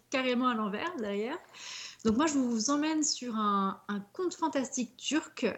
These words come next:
euh, qui fait un tabac sur Netflix. Pareil, on l'a pas vu venir celui-là. Et ça s'appelle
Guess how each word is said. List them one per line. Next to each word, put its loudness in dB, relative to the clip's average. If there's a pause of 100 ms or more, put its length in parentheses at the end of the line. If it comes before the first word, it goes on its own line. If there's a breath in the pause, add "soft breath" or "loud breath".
euh, 4
qui -6
fait -2
un 2
tabac 2
sur 0
Netflix. 0
Pareil, 0
on 0
l'a -2
pas -4
vu -2
venir 0
celui-là. -4 (480 loud breath)
Et 0
ça 0 (140)
s'appelle -2